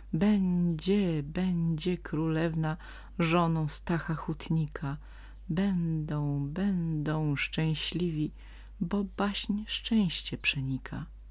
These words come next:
A czarodziej markotny chodzi już bezrobotny. Poradzili mu w mieście: „Cyrk nam urządź nareszcie, będziesz w cyrku mógł czary pokazywać bez miary”.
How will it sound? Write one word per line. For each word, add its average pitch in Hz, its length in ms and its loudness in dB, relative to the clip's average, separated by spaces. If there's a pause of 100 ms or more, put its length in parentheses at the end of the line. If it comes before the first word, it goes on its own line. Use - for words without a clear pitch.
(880)
A 269 60 2
czarodziej 208 500 2
markotny 151 840 0 (400)
chodzi 143 280 -2
już 151 200 0
bezrobotny. 165 840 0 (760)
Poradzili 226 480 4
mu 220 160 12
w 165 120 0
mieście: 160 680 0 (600)
„Cyrk - 320 4
nam 165 260 4
urządź 139 480 4
nareszcie, 143 760 2 (420)
będziesz 247 340 8
w - 80 -10
cyrku 233 340 4
mógł 196 220 4
czary 175 400 4
pokazywać 151 600 0
bez 139 220 -2
miary”. 131 420 2